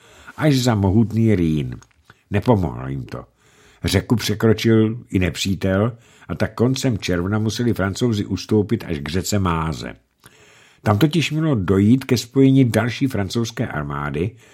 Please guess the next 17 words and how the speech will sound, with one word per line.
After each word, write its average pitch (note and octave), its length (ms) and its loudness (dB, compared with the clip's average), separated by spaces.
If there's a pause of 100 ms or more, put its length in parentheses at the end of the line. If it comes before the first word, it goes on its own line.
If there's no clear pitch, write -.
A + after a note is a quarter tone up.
(280)
pod F2+ 160 0
velením A#2+ 560 4
generála A#2+ 760 0 (240)
Rohan G#2+ 500 4
Soubise. - 720 0 (1160)
Velitel C#3 360 4
rakouské B2+ 460 0
armády, G#2+ 560 0
byl G2+ 220 2
jím G#2 180 2
vévoda G#2 380 2
Ferdinand G2+ 500 -2
Brunswický, A#2+ 800 0
to B2 140 -2
však A#2+ 300 -6
nechtěl C3 320 0
připustit. - 760 -8